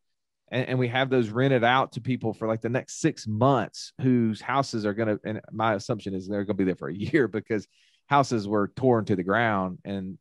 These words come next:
just where construction is and real estate right now, I don't see that being a short time frame, but just, like, stuff like that. Like, I was able to, like, put that post out there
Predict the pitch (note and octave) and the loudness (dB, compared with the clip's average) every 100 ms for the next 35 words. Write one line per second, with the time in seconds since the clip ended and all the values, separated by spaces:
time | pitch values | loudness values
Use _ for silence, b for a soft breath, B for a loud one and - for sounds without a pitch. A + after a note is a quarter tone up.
0 | F#2 G2 A2+ - A2+ G#2+ G#2 G2 _ - | -10 -4 -2 2 4 6 4 0 _ -10
1 | A#2 - A2+ - A2+ G#2+ G#2 G2 F#2+ A2 | -10 -2 -4 -2 -6 -2 -4 -4 -2 -2
2 | G#2 - G2 F#2+ G2+ G2+ G2 G2 - G2+ | -2 -4 -2 -2 0 0 0 -2 -8 -2
3 | G2+ F#2+ _ _ _ _ B2 G#2 - D3 | -2 -2 _ _ _ _ -2 -2 -2 0
4 | D3 - A#2 G#2+ - A2+ A#2 C3 C3+ F3+ | 0 -2 -4 -4 -4 -6 -2 -2 2 0
5 | - _ - D3 - A3+ G#3 E3 D3+ D#3+ | -2 _ -4 -4 2 2 6 4 6 6
6 | C3 B2+ D#3 D#3+ D#3+ D3+ C3+ B2 - D3 | 6 6 4 6 4 2 2 0 -4 -6
7 | E3 - D3 - D3+ D3 C#3+ C3+ C3 B2 | -4 0 -2 0 0 2 2 2 2 2
8 | B2+ B2 A#2+ A#2 | 2 4 2 0